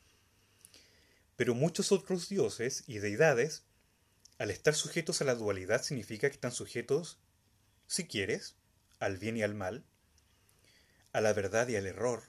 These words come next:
a la mentira y a lo verídico, entre otras dualidades. Entonces, en algunos casos podrás invocar bien la parte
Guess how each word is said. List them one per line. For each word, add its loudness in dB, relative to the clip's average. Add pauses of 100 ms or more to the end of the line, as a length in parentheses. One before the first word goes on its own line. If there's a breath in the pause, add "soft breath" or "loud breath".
(2250)
a 0
la 2
mentira -2 (1200)
y 0
a 6
lo 0
verídico, -4 (1400)
entre -2
otras -2
dualidades. -4 (1700)
Entonces, 0 (100)
en -6
algunos -2
casos 0
podrás 2
invocar 2 (180)
bien -4
la 0
parte -2